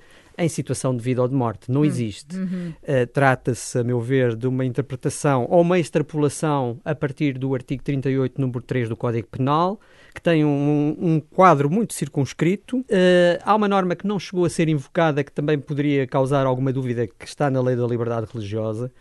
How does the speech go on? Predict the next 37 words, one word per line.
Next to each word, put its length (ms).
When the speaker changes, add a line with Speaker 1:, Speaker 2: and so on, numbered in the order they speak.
Speaker 1:
eh, 160
que 140
é 40
o 80
artigo 440
onze, 580
que 80
tem 160
o 40
segmento 480
número 300
um, 240
que 100
diz 240
expressamente 640
que 80
os 100
pais 320
têm 200
o 40
direito 280
de 80
educar 360
os 100
filhos 680
de 240
acordo 320
com 140
as 80
suas 180
convicções 600
em 20
matéria 320
religiosa, 500
mas 160
depois 200
acrescenta 760